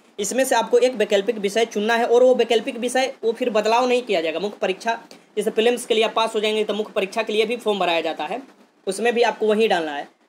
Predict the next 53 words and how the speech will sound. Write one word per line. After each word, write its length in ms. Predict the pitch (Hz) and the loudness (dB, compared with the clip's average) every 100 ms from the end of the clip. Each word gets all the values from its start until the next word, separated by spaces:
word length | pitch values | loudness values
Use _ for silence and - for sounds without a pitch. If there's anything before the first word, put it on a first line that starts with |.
| - | -8
ठीक, 140 | 254 | 0
ये 120 | 226 | 2
नहीं 160 | 240 240 | 4 4
कि 100 | 233 | 2
इसमें 240 | 214 233 | 0 0
हम 160 | 226 196 | 0 -2
मान 180 | 196 214 | -4 0
लीजिए 120 | 220 | 0
ज्योग्राफी 380 | 202 196 202 240 | 0 0 -2 -4
चुन 140 | 233 | -2
लिए 160 | 220 240 | 0 0
तो 120 | 240 | 0
मुख्य 180 | 190 196 | -4 -4
परीक्षा 300 | 202 190 202 | -4 -4 -4
में 80 | 196 | -4
आप 80 | 190 | -4
सोच 180 | 196 190 | -4 -4
रहे 100 | 190 | -4
हैं 80 | |
कि 80 | 185 | -2
इतिहास 400 | 170 170 170 175 | -4 -4 -4 -4
चुन 140 | 175 160 | -4 -6
लेंगे, 180 | 156 180 | -6 -6
ऐसा 220 | 180 196 | -4 -2
नहीं 140 | 196 | 0
होगा। 260 | 190 170 240 - _ _ - | 2 0 -2 -8 _ _ -6
आप 140 | 180 | 0
overall 440 | 214 214 240 226 214 | 2 4 4 4 2
ज्योग्राफी 380 | 202 190 185 | 4 2 2
ही 100 | 226 | -2
आपका 260 | 208 185 190 | -2 0 0
ऑप्शनल 300 | 175 180 175 | 0 0 -4
विषय 200 | 170 170 | -2 -2
हो 140 | 160 | -2
जाएगा। 240 | 151 151 151 - - - | 0 -2 -4 -8 -20 -2
तो 60 | 214 | 0
इसको 240 | 220 - 262 | 0 0 0
code, 300 | 220 196 - | 4 4 4
according 420 | 233 - 208 254 | -2 2 2 2
to 120 | 247 233 | 0 2
code 200 | 240 233 | 4 4
ध्यान 300 | 196 180 208 | -2 -6 -4
से 120 | 233 | 0
भरना 280 | 220 196 202 | 2 2 2
है। 160 | 190 262 - _ _ | 0 -2 -8 _ _
और 100 | 202 | 0
इसका 240 | 214 214 247 | 2 2 0
भी 100 | 254 | 2
जो 160 | 254 247 | 4 4
अलग-अलग 500 | 214 202 240 233 220 | 4 2 4 4 2
सिलेबस 380 | - 196 220 226 | 0 2 2 2
है, 80 | 240 | 0
हम 140 | 208 | -2